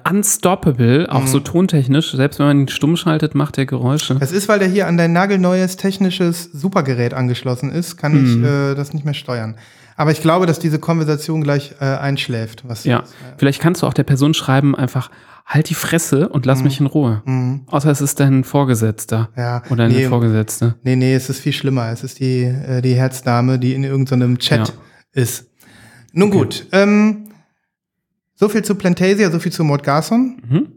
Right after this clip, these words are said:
Speaker 2: Ein tolles Album und ich hoffe, es animiert dich vielleicht auch nochmals aufzulegen.
Speaker 1: Mhm.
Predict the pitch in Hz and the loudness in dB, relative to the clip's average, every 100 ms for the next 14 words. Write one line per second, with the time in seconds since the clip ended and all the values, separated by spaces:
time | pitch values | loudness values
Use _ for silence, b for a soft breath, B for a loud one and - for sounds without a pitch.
0 | _ - 156 151 220 240 185 180 196 208 | _ -2 -2 0 -2 -2 0 2 4 2
1 | 165 170 185 151 156 156 156 160 175 160 | 0 -2 -2 -2 -4 -2 0 2 0 -6
2 | 156 147 151 160 156 143 147 139 - 113 | -6 -6 -2 -2 -2 -2 -4 -8 -8 -8
3 | 113 117 - 143 127 | -6 -8 -4 0 0